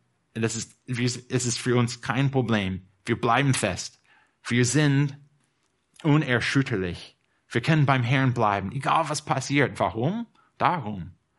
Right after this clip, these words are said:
da wir die Auferstehung haben. Und auch wenn etwas schief geht im Leben, was wir vielleicht nicht, nicht wollen, das ist nicht, was wir einfach, wir würden nicht dafür entscheiden, aber es passiert so,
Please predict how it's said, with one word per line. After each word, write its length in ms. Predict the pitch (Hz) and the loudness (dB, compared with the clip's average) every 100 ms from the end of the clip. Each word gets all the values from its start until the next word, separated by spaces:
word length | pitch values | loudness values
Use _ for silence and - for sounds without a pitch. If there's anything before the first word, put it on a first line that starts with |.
| _ | _
da 240 | 120 117 120 | 0 2 2
wir 180 | 113 | 0
die 180 | 123 - | 0 -2
Auferstehung 540 | 92 92 117 107 113 127 | -4 -4 -2 -2 0 0
haben. 460 | 165 185 131 95 - _ | 2 0 -2 -8 -14 _
Und 140 | - 107 | -6 0
auch 240 | 143 202 | 2 2
wenn 80 | 180 | 0
etwas 380 | 151 151 139 131 | 0 2 2 2
schief 500 | - - 202 233 - | -2 2 2 2 2
geht 240 | 147 135 | 2 2
im 180 | 113 110 | 2 2
Leben, 500 | 101 95 92 156 185 | 2 2 0 0 2
was 220 | 147 135 | 0 2
wir 100 | 143 | 0
vielleicht 400 | 143 120 113 117 _ - - - - _ - | 0 2 2 0 _ -20 -20 -20 -20 _ -2
nicht, 360 | 117 151 - 101 - | 2 2 0 -6 -4
nicht 320 | 123 131 123 | 0 0 2
wollen, 420 | 120 180 196 190 175 | 0 2 2 2 0
das 140 | 135 | 2
ist 100 | 135 | 2
nicht, 200 | 160 160 | 2 2
was 200 | - - | -2 2
wir 340 | 131 127 120 - - _ _ _ _ - - - | 2 4 2 -4 -20 _ _ _ _ -18 -14 -8
einfach, 500 | 113 - 107 - - | -6 0 -2 -2 -8
wir 260 | 120 120 120 | -4 0 2
würden 200 | 156 139 | 4 4
nicht 400 | 143 - - 117 | 2 -4 -12 -8
dafür 300 | - 110 95 | -4 -4 -4
entscheiden, 760 | 92 - 196 240 170 196 - | -4 -4 -4 -6 -6 -8 -8
aber 200 | 120 120 | -2 0
es 100 | 127 | 0
passiert 560 | - 139 - 143 196 - | -2 -4 -2 -2 -2 -2
so, 300 | 113 120 | 0 0